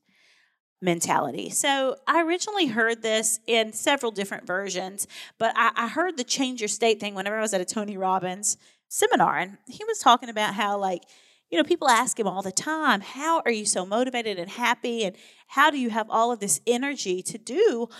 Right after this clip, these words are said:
all that you do?" And especially in this space, you're giving and giving and giving.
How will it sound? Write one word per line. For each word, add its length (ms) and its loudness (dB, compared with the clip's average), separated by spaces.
all 140 8
that 200 -4
you 80 -6
do?" 480 2
And 280 2
especially 460 2
in 60 -6
this 160 0
space, 400 -2
you're 100 -6
giving 340 -4
and 120 -12
giving 260 -8
and 180 -14
giving. 560 0